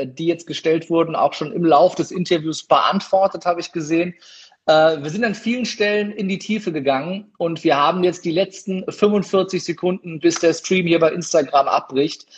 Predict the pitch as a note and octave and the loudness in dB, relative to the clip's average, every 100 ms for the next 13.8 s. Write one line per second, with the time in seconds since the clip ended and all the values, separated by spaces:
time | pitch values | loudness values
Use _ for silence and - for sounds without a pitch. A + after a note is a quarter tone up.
0 | - _ - G3 B3 A3+ G#3+ F3+ F#3+ D3 | -20 _ 0 2 4 2 2 2 2 -2
1 | B2+ B2+ C#3+ D#3+ D#3+ E3 F3 E3+ D#3+ D#3+ | -8 -6 -6 -6 -6 -4 -4 0 0 -2
2 | D3+ E3+ F#3 F3+ F3 E3 G#3+ G3+ F#3 D3+ | 0 2 4 2 -2 -8 -2 2 2 0
3 | D3 F#3 F3 F#3 F3 E3+ - - D#3+ D3+ | -2 -2 -4 -2 0 0 -2 -6 -4 -2
4 | D#3 C#3+ C#3 F3+ - - F3+ E3+ E3+ D#3+ | -2 -2 -2 -4 -8 -14 -12 -6 -2 -2
5 | C#3+ D3+ C#3+ D3 - C#3 F3 F#3 F#3 E3 | -2 -4 -2 -2 -2 -4 -2 -6 -6 -8
6 | D#3 E3+ E3 D3+ D#3+ C#3+ - C#3+ C#3+ E3+ | -8 -6 -6 -4 -4 -4 0 4 4 2
7 | - - - - A3 C#4 A#3+ A3 A#2+ - | -6 -20 -20 2 4 4 4 4 0 -10
8 | _ D3+ E3 F#3 F#3+ E3+ F3+ F#3+ E3+ D3+ | _ -4 0 0 0 -2 -2 -2 -4 -4
9 | F#3 F#3+ - D3 D3 D#3+ D#3+ C3+ D#3+ E3+ | -4 -4 -4 -2 -2 -6 -10 -4 0 2
10 | F#3+ F#3+ F#3+ _ _ _ E3 E3 E3 E3 | 4 2 -2 _ _ _ -4 -2 -6 -4
11 | D#3+ D3+ E3+ F3 E3 E3+ E3 C#3+ C#3+ D#3 | -2 2 2 2 0 -2 -4 2 2 2
12 | - E3 D#3 - D3 C#3+ D#3 C#3+ D3+ - | -2 -4 -2 -2 -2 -2 -4 0 0 0
13 | - - F#3 F#3+ E3+ E3 D#3+ | -2 0 0 2 2 4 2